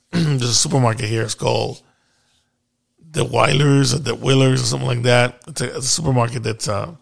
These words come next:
owned by, uh, Amish people, and they have fifteen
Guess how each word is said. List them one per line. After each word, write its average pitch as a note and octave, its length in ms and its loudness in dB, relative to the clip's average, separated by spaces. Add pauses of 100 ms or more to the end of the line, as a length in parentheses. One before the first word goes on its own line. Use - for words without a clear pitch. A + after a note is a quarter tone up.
(880)
owned C3 380 6
by, A2+ 360 2
uh, A#2 400 -4
Amish A2+ 240 0
people, - 340 -12 (1400)
and A#2 460 6 (1300)
they A2 160 -2
have G#2+ 340 4
fifteen A#2 1400 2